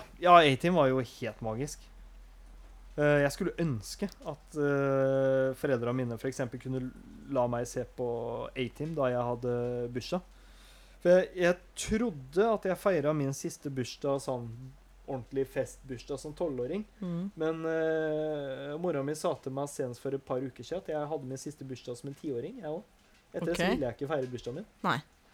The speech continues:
Speaker 2: Det var da det begynte med at du ikke ville
Speaker 1: Eh, var ikke feire eller gå i bursdag.
Speaker 2: <laughs>
Speaker 1: Men, eh, jeg husker jo, den bursdagen var en krise, for jeg satt jo bare og grinte i kjelleren.
Speaker 2: <laughs>
Speaker 1: Fordi faren min hadde leid feil film. Faren min hadde leid Skate or Die.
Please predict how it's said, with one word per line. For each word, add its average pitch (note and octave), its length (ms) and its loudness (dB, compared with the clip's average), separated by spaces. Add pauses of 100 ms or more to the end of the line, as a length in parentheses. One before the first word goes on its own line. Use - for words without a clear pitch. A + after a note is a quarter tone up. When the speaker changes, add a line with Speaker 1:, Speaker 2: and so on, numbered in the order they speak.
(340)
Speaker 2:
Det E3+ 100 4
var E3+ 80 8
da D#3 160 4
det D3+ 100 2
begynte D#3 320 -2
med E3 80 0
at D3+ 80 -4
du E3+ 80 2
ikke D3+ 160 -2
ville C#3+ 260 0 (480)
Speaker 1:
Eh, F3 300 8
var E3 160 4
ikke E3 220 2
feire D3+ 240 6
eller C#3+ 240 10
gå C3+ 160 8
i B2+ 40 0
bursdag. F3+ 440 2 (280)
Speaker 2:
<laughs> - 280 -18
Speaker 1:
Men, F#3+ 220 6
eh, F#3+ 160 6
jeg F#3 160 6
husker C3+ 300 2
jo, F3+ 120 4
den F3 260 2
bursdagen F3+ 240 -2
var E3+ 80 2
en E3+ 160 -4
krise, F#3 420 -2
for G3 120 -6
jeg F#3 60 -6
satt - 260 -8
jo D#3+ 60 -4
bare D#3+ 200 2
og C#3+ 80 0
grinte F3+ 480 -6
i - 40 -2
kjelleren. G3+ 400 0 (600)
Speaker 2:
<laughs> - 640 -2
Speaker 1:
Fordi C#4 240 8
faren D#3+ 300 6
min D#3+ 100 0
hadde E3+ 220 4
leid F3+ 180 6
feil E3+ 240 -2
film. A3 260 0 (1300)
Faren E3 240 10
min D3+ 120 8
hadde D#3+ 140 8
leid E3 280 8
Skate C#3+ 440 4
or D#3+ 120 6
Die. D#3+ 320 4